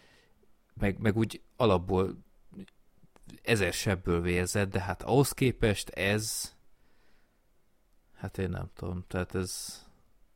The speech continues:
ez mondjuk tényleg, ö, a production value az úgy okés volt. Ezt nem lehet tőle elvenni.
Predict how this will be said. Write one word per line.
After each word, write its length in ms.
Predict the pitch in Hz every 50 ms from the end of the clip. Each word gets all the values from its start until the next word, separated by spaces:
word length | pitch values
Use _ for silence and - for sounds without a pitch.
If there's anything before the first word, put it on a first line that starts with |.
| - _ _ _ - _ - - - _ _ - - - - _ - _ _ _ _ _ _ _ -
ez 200 | - 104 139 123
mondjuk 400 | 143 151 147 139 143 131 - -
tényleg, 640 | - - - - 151 135 113 104 98 - - - - - - - - - - _ _ - _ _ _ _ _ _ _ _ _ _ _ _ - - -
ö, 460 | 453 - 117 113 104 98 95 95 98 101
a 180 | - - - -
production 600 | - - 131 120 123 123 123 - - - 117 98
value 580 | 95 104 104 107 107 107 110 110 107 101 98 98
az 160 | 98 95 98
úgy 200 | 104 95 95 98
okés 400 | 92 85 - - 85 82 82 -
volt. 500 | - 78 62 82 85 - - - - - - - - _ _ _
Ezt 320 | - 95 123 113 - - -
nem 160 | 120 110 - - -
lehet 260 | - 107 95 92 -
tőle 260 | - - 107 95 95 95
elvenni. 640 | 98 101 101 98 98 101 101 101 104 107 110 117